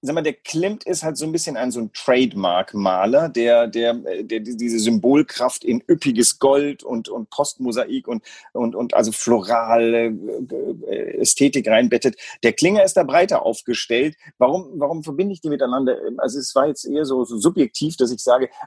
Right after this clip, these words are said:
es ist diese, es ist dieser überbordende Symbolismus, der aber gleichzeitig ganz deutlich spricht. Also dieses Bild muss man ja nicht kunsthistorisch deuten, da ist alles klar. Da ist vor einem ein Tiger, der guckt einen an, man selber hat eine Position in dem Bild, nämlich ich muss mich mit dem Tiger auseinandersetzen.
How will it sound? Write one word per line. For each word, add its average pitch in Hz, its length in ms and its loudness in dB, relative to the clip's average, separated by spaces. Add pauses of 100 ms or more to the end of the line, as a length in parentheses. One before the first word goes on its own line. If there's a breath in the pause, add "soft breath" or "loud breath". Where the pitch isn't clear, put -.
es - 180 0
ist - 220 2
diese, 160 300 2
es - 140 -2
ist 165 140 0
dieser 139 180 4
überbordende 139 840 4
Symbolismus, 135 800 2
der 139 160 4
aber 127 140 4
gleichzeitig 131 500 -4
ganz 151 220 -4
deutlich 131 340 -4
spricht. 165 360 0
Also 113 160 2 (240 loud breath)
dieses 127 260 -2
Bild 160 240 2
muss 151 180 -4
man 143 80 2
ja 135 60 4
nicht 127 160 -6
kunsthistorisch 117 600 0
deuten, 131 460 -2
da - 80 4
ist - 160 0
alles 135 320 0
klar. 151 260 4
Da 101 80 2
ist - 180 -2
vor 147 200 4
einem 127 120 2
ein 104 180 0
Tiger, 196 340 0
der 120 160 0
guckt 131 220 -6
einen 101 100 -2
an, 185 280 -2
man 120 180 0
selber 135 340 4
hat - 140 -14
eine 220 80 -8
Position 135 500 -2
in 165 60 -6
dem 151 140 -4
Bild, 160 280 2
nämlich 117 280 0 (280 loud breath)
ich - 140 -4
muss 127 160 4
mich 117 120 -4
mit 117 120 -4
dem 113 100 2
Tiger - 280 2
auseinandersetzen. 151 800 0